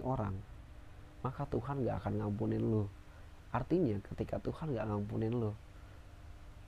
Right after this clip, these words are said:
gua nggak tahu kemana lu akan pergi setelah lu nanti mati atau diangkat Tuhan.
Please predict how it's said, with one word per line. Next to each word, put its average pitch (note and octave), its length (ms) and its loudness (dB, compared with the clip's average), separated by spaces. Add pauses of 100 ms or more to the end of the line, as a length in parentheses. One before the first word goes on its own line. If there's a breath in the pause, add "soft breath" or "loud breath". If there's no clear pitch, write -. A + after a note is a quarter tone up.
(1000)
gua G#2+ 220 4
nggak G2+ 200 -2
tahu A2+ 240 4 (1800 loud breath)
kemana F#2+ 400 2
lu B2 160 2
akan A2+ 240 0
pergi A#2 320 4
setelah G2+ 320 0
lu G2+ 160 2
nanti G2 260 0
mati G2+ 380 0
atau - 160 -2
diangkat G2 340 0
Tuhan. A2 340 0